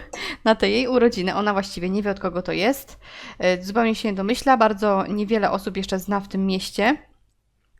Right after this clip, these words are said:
Dzisiaj właśnie, tak jak już chyba wspomniałam, ma urodziny. E, może sprzedajmy wszystko.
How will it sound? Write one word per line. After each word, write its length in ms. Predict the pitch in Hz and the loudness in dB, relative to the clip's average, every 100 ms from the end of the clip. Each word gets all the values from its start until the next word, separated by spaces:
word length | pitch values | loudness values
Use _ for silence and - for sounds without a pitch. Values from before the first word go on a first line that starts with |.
| _ - 226 | _ -6 -4
Dzisiaj 320 | 208 220 220 | -2 2 2
właśnie, 200 | 190 220 | 0 -2
tak 140 | 208 | -4
jak 120 | 196 - | -6 -8
już 100 | - | -4
chyba 140 | 202 | -4
wspomniałam, 460 | 196 208 190 196 226 - - - | -4 -4 0 0 -2 -6 -18 -2
ma 140 | 220 269 | 2 2
urodziny. 760 | 254 240 - 220 196 185 240 - - - - | 4 2 2 -2 0 2 0 0 -12 -18 -10
E, 220 | - 208 214 | -4 -2 0
może 260 | 226 220 | 0 0
sprzedajmy 1000 | - - - 247 214 220 202 190 196 190 | -4 -10 -4 -4 0 2 2 0 -4 -6
wszystko. 960 | - - - 196 - - - 175 196 | -6 -4 -2 -2 -6 -8 -2 2 4